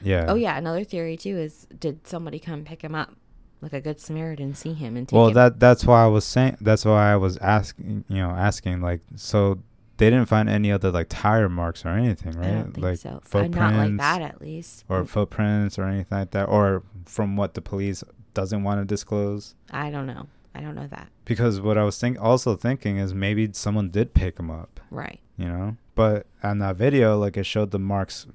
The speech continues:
Speaker 1: clear as day veering off into the woods. They would have been
Speaker 2: Mm-hmm.
Speaker 1: another set of, uh, tracks. But, I mean, someone f-, could have definitely picked them up if that was the case, 'cause, I mean, it was a main road.
Speaker 2: Right. And maybe, quote unquote, a good Samaritan, but not a good Samaritan.
Speaker 1: Right.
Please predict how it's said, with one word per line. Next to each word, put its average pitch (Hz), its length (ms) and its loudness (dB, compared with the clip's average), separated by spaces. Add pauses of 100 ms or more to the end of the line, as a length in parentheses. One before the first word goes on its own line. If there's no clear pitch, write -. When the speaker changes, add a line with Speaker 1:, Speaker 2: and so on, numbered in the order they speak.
(320)
Speaker 1:
clear 110 320 0
as 95 140 0
day 104 260 0
veering 92 480 -4
off 90 240 -4
into 87 240 -8
the 85 80 -8
woods. 92 380 -2
They 90 100 -4
would 92 140 -4
have 90 100 -2
been 90 140 -4
Speaker 2:
Mm-hmm. 87 140 -8
Speaker 1:
another 87 180 -8
set 87 240 -6
of, 82 240 -12 (280)
uh, 85 220 -6
tracks. 110 540 -4 (360)
But, 101 400 2 (200)
I 110 80 -4
mean, 101 240 -2
someone 98 340 -4
f-, - 200 -10
could 110 160 -2
have 87 180 -4
definitely 107 380 0
picked 85 240 -4
them 87 120 -8
up 82 200 -8
if 85 120 -6
that 87 140 -4
was 87 140 -8
the 80 60 -12
case, 85 280 -8
'cause, 90 200 -8
I 87 60 -6
mean, 87 240 -8
it 85 160 -8
was 85 140 -8
a 85 80 -6
main 85 380 -8
road. 87 480 -4
Speaker 2:
Right. 143 320 -10 (340)
And 156 180 -8
maybe, 143 440 -6 (360)
quote 165 220 -4
unquote, 147 380 -4
a - 40 -8
good 139 220 -8
Samaritan, 131 560 -10
but 123 140 -10
not 113 320 -8
a - 60 -20
good 104 200 -14
Samaritan. - 300 -10
Speaker 1:
Right. 87 340 -2